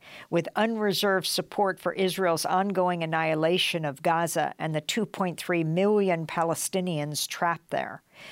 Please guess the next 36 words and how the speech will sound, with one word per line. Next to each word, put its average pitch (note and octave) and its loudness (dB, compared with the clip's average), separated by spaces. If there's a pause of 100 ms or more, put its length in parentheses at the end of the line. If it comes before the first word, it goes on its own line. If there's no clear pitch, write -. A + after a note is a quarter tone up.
(220)
Demands G3 2
for G3+ 0
an F3+ 0
immediate F#3+ 2
ceasefire F3 0
are E3 2
growing, F#3+ 0 (300)
and E3+ -2
despite F#3+ 0
promises F#3+ 0
of E3 -2
indefinite E3+ 0
war F3+ 4
from F3+ -2
Israeli E3+ 2
Prime E3+ -2
Minister F3+ 0
Benjamin E3+ -2
Netanyahu, D#3+ 0 (240)
the - -2
United G3+ 2
States, - -2
as D#3+ 0
Israel's F3 0
principal F#3 -2
weapons F3 0
provider, F3 0 (240)
could D4+ 0
shut G#3 2
down G#3 2
the G#3+ 2
bombardment F3 0
with F3+ 0
one F3+ 0
phone F#3 -2
call. - -2